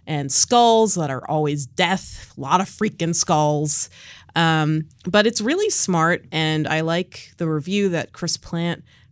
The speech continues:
wrote for Polygon back when the game came out, I think in March or February. I think it was March, um, where he said it's basically you have to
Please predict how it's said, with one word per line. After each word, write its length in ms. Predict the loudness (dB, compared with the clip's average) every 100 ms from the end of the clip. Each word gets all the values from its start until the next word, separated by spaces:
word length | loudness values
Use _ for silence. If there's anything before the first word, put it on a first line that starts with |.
| -8
wrote 240 | -6 -6
for 100 | -10
Polygon 580 | -10 -8 -8 -8 -8 -8
back 180 | -10 -12
when 80 | -12
the 60 |
game 200 | -10 -10
came 200 | -10 -12
out, 200 | -10 -12 -16
I 40 |
think 320 | -14 -14 -12
in 220 | -12 -12
March 300 | -12 -14 -14
or 60 | -16
February. 460 | -16 -12 -10 -10 -8
I 40 |
think 140 | -6
it 40 | -6
was 120 | -6
March, 320 | -12 -12 -18 -20 -20 -20 -8
um, 180 | -2 -2
where 100 | 0
he 120 | -2
said 260 | 0 -2 -2
it's 180 | -6 -2
basically 840 | -2 -2 -4 -2 0 2 0 -2 _ -8
you 120 | -4
have 180 | -4 -2
to 300 | -2 -2